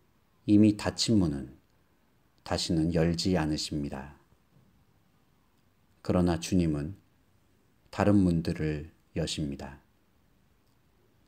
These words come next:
하나님께서는 닫혀지지 말아야 하는데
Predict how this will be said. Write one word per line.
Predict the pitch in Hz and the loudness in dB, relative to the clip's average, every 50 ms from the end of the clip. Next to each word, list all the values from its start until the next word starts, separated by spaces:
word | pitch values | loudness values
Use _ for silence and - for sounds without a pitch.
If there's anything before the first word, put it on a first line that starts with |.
| _ _ _ _ _ _ _ _ _ _ | _ _ _ _ _ _ _ _ _ _
하나님께서는 | - - 127 123 117 113 113 107 104 - 98 87 - 82 78 73 71 76 82 98 - _ _ _ _ _ _ _ _ _ _ _ _ _ _ _ _ _ _ _ _ - | -6 -2 0 2 2 4 4 2 2 2 0 0 0 -2 -2 -2 -2 -6 -8 -10 -14 _ _ _ _ _ _ _ _ _ _ _ _ _ _ _ _ _ _ _ _ -6
닫혀지지 | - 98 - - - 110 104 101 92 - 104 98 | -6 -4 -2 0 0 0 2 0 -2 0 0 2
말아야 | 90 80 80 80 80 80 80 78 | 2 2 2 2 0 0 0 -2
하는데 | - 95 92 80 78 71 - 78 67 71 71 | -2 -4 -4 -4 -4 -6 -8 -10 -12 -12 -14